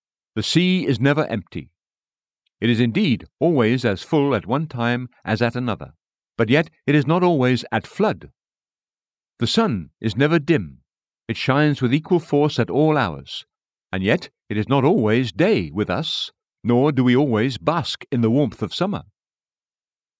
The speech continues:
Christ is fullness itself, but that fullness does not always overflow. He is able to heal, but he is not always engaged in healing. There are times when the power to save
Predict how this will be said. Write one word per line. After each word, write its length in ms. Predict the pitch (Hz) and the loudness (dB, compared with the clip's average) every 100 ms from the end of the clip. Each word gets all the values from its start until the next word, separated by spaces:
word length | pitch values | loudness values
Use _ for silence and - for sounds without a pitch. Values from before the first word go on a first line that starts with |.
| _ | _
Christ 360 | 139 185 180 - | 0 2 2 -2
is 200 | 170 139 | -2 -2
fullness 520 | - 160 123 123 - 110 | 0 2 4 0 -2 -6
itself, 640 | 110 - 76 - - - _ _ _ _ _ | -6 -6 -8 -10 -20 -20 _ _ _ _ _
but 120 | 85 | -4
that 160 | 113 147 | -2 -2
fullness 480 | - 165 151 151 - | 0 2 2 0 -2
does 180 | 113 123 | -4 -2
not 180 | 147 - | -2 0
always 460 | 147 123 110 113 - | 0 2 2 0 -2
overflow. 600 | 117 95 90 165 185 78 - _ _ _ _ _ _ _ _ _ | -2 0 -2 -4 -4 -6 -12 _ _ _ _ _ _ _ _ _
He 160 | 113 139 | 2 4
is 100 | 156 | 4
able 260 | 165 165 | 4 2
to 140 | 160 135 | 2 2
heal, 400 | 185 190 78 - _ _ _ _ - | 2 0 -4 -12 _ _ _ _ -4
but 100 | 107 | -2
he 60 | |
is 80 | 101 | 0
not 180 | 117 - - | 0 0 0
always 460 | 185 135 90 82 | 2 2 0 -2
engaged 600 | 98 92 214 160 87 - - | -4 0 0 0 -4 -6 -2
in 320 | 185 101 80 _ | 0 0 -4 _
healing. 460 | 202 196 78 - _ _ _ _ _ _ _ _ _ _ - | -4 -2 -6 -12 _ _ _ _ _ _ _ _ _ _ -2
There 120 | 117 | 2
are 140 | 127 | 2
times 460 | - 135 147 143 - | 0 2 2 0 -2
when 100 | 139 | -2
the 80 | 135 | -2
power 320 | 139 143 151 | 0 2 2
to 120 | 156 | 0
save 520 | - 185 131 87 135 | 0 2 2 0 -8